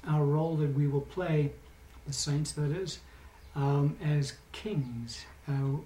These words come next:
as we reign with our Lord Jesus Christ and God our Father for all eternity.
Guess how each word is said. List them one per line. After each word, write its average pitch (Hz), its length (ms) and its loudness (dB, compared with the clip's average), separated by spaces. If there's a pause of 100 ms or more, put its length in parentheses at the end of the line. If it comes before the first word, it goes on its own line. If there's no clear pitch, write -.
(100)
as 143 160 -2
we 147 120 4
reign 135 500 2 (280)
with 147 160 0
our 143 100 4
Lord 139 240 4
Jesus 135 380 -2
Christ 139 380 -4
and 135 100 0
God 127 240 -6
our 127 100 -8 (100)
Father 143 260 -2
for - 160 -10
all 156 220 -4
eternity. 127 680 0